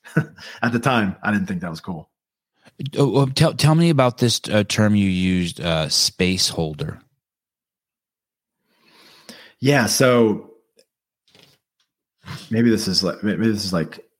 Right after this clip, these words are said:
Speaker 1: spiritual jargon I'm using now, but what I mean by that is the ability to be in a room with, with one or more people and stay grounded while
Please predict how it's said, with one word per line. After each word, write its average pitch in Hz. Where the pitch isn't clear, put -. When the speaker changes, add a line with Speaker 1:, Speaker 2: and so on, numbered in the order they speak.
Speaker 1:
spiritual 98
jargon 87
I'm 85
using 85
now, 87
but 87
what 110
I 104
mean 117
by 107
that 98
is 101
the 101
ability 131
to 117
be 139
in 143
a 120
room 110
with, 98
with 98
one 113
or 120
more 110
people -
and 104
stay 120
grounded 101
while 101